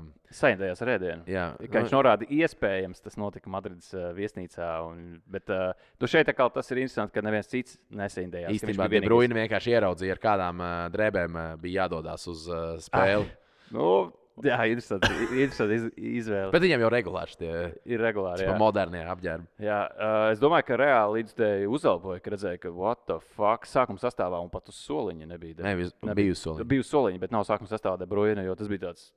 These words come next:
Speaker 1: tas bija vienīgais tāds jautājums zīmīt galvā visiem līdzstējiem. Ā, Kovačičs līdz ar to devās startā, un, ā, es pateikšu to, ka Rodri aizdīja vāju spēli, Bernardo Silva, lai gan guva vārtus,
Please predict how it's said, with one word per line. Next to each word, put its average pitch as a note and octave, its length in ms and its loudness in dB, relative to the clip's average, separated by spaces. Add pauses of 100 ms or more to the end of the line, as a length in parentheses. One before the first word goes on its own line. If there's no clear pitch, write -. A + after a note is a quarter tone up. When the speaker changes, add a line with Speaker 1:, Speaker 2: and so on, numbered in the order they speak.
(100)
Speaker 1:
tas A2 180 -8
bija A2+ 220 -2
vienīgais F#2+ 340 -4
tāds - 360 -8
jautājums G2 500 -2
zīmīt F#2+ 320 -6
galvā F#2 340 -2
visiem F#2 240 -10
līdzstējiem. F#2 460 -6 (500)
Ā, F2+ 140 -12 (320)
Kovačičs - 580 0
līdz F#2+ 220 -6
ar - 80 -20
to F#2 100 -4
devās F2 320 -4 (100)
startā, F2+ 460 -6
un, E2+ 220 -8
ā, E2+ 160 -10 (460)
es F#2 120 -6
pateikšu A#2+ 300 0
to, A#2 80 -2
ka A2 100 0
Rodri C3+ 320 2
aizdīja G2+ 400 0
vāju G#2 240 2
spēli, G#2+ 320 0
Bernardo A2 380 0
Silva, A#2 320 -2
lai G2 80 -4
gan G2 100 -6
guva A2 300 2
vārtus, - 340 2